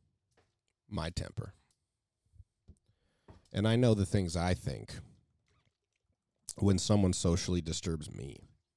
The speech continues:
So to think that I could ever be that person to someone else really bothers me. If I walked outside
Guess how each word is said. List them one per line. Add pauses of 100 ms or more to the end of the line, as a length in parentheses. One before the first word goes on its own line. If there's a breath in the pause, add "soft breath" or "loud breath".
(920)
So
to
think
that
I
could
ever
be
that
person (560)
to
someone
else
really
bothers
me. (720 loud breath)
If
I
walked
outside